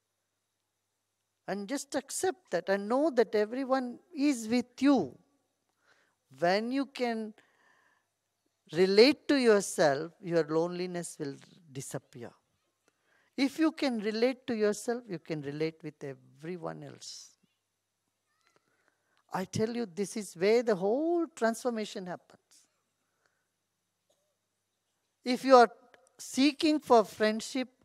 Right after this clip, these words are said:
out of need, it's going to be short-lived. If you're seeking friendship out of greed, it will be even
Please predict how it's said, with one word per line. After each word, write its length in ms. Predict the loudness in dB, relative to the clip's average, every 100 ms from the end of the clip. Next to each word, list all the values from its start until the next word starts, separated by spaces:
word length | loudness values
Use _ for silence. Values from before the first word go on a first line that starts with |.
| -6
out 240 | -4 -4
of 160 | -8 -10 -18 -20 -20 -10
need, 520 | -6 -4 -4 -6 -10 _ _ _ _ _ _ _ _ _ _ _ _ _ _ _ _ -10
it's 220 | -10 -10
going 240 | -10 -10 -12
to 80 | -16
be 100 | -16
short-lived. 880 | -14 -10 -10 -10 -18 -18 -18 -20 -20 -20 _ _ _ _ _ _ _ _ _ _ _ _ _ _ _ _ _
If 140 | -4 4
you're 120 | 4
seeking 600 | 4 0 0 0 0 0
friendship 540 | 2 0 0 -4 0
out 180 | 2 2
of 180 | -2 -4
greed, 500 | -6 -4 -2 -2 -6 -20 _ _ _ _ _ _
it 180 | -12 -10
will 80 | -12
be 140 | -12
even 640 | -12 -10 -8 -4 -4 -6